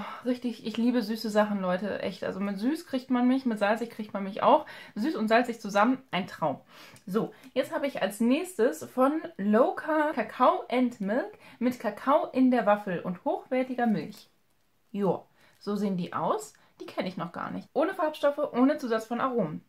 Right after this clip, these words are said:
Auch das finde ich positiv. Natürlicher Genuss aus Südtirol. Mensch, das ist alles gerade sehr, sehr... Ähm,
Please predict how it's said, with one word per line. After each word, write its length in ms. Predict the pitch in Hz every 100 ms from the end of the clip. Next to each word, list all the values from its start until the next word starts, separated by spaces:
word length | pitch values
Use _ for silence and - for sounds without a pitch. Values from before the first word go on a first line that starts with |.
| -
Auch 120 | 240
das 220 | 254 190 -
finde 120 | 165
ich 140 | 175
positiv. 480 | 262 269 254 277 262
Natürlicher 480 | 220 214 320 320 262
Genuss 320 | 233 254 -
aus 280 | 208 214 -
Südtirol. 600 | 233 269 - 233 202 170
Mensch, 160 | 214 302
das 180 | 226 208
ist 180 | 208 -
alles 240 | 190 226
gerade 300 | - 285 262
sehr, 420 | 214 233 262 -
sehr... 460 | 233 240 240 240 233
Ähm, 500 | 220 226 226 226 240